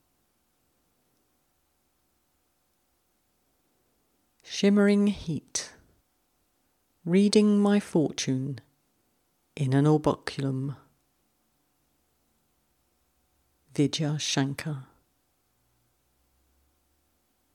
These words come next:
Finally,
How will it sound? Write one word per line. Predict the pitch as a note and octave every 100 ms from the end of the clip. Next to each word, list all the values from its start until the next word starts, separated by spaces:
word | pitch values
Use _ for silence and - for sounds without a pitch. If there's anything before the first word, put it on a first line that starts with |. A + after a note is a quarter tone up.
| _ _ _ _ _ _ _ _ _ _ _ _ _ _ _ _ _ _
Finally, | - - G#3 A3+ A3+ D3 C#3 C3+ D3